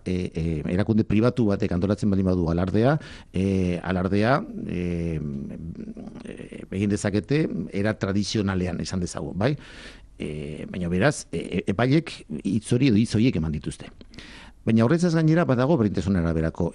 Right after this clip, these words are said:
lege bat, Eusko Legebiltzarrak onartu zuena, e, ia bo-, aho batez gainera. Eta hor, nahiz eta ez duen espresuki aipatzen alardea, bai esaten du, emakume berdintasun araberako, e, ba, ba, parte hartze izan behar dutela festagunetan. Bai? Eta ez hori bakarrik, baizik eta,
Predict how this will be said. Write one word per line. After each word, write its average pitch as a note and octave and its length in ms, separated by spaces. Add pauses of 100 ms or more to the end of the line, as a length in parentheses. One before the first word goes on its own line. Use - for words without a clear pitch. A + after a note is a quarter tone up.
lege D#2+ 220
bat, A2+ 180
Eusko C3+ 160
Legebiltzarrak E2 480
onartu E2+ 320
zuena, A2+ 300 (120)
e, E2+ 120 (180)
ia F#2+ 160
bo-, E2 160
aho E2 300
batez D#2 200
gainera. G2 360 (340)
Eta B2 380 (100)
hor, A2+ 160
nahiz G2+ 220
eta G#2 100
ez D#2+ 100
duen G#2+ 220
espresuki G#2+ 560
aipatzen G2+ 320
alardea, G2+ 340
bai C3 140
esaten E2+ 320
du, G2 160
emakume F2+ 480
berdintasun F2+ 480
araberako, F2 480 (560)
e, F#2 340
ba, E2+ 240 (300)
ba, D#2+ 240 (340)
parte G2 300
hartze G#2+ 180
izan F#2 220
behar F#2+ 80
dutela G2+ 260
festagunetan. E2+ 760 (560)
Bai? A#2 220 (420)
Eta B2 240
ez C3 80
hori G2 160
bakarrik, B2 240
baizik G2+ 300
eta, C#3 240